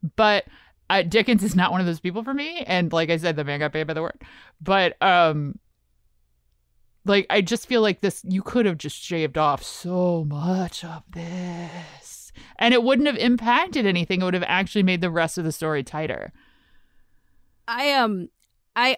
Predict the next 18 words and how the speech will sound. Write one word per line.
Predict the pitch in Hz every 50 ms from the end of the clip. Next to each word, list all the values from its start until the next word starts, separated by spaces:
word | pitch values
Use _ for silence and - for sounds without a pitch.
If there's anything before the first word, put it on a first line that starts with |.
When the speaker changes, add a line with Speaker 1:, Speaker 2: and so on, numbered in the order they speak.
| - -
Speaker 2:
also, | - 254 285 - - 381 339 311 285
uh, | 247 - 240 254 226 196 - - - - - - -
the | - 247 277 - -
other | 285 - 453
thing | - - 320 277 247
about | 233 202 202 185 180 -
this | - 175 170 165 - -
that | 190 196 180 175
really | 208 196 190
gets | 180 185 180 175 - - -
me | 175 160 139 117 - -
is, | 120 160 196 190 180 - - - _ -
you | 160 160 180 202
know, | 196 196 175 170 180 170 -
when | 185 196 196 196 196
I | 196 185 180 170 170 -
sort | 190 - - 247 226 208
of, | 202 190 190 - -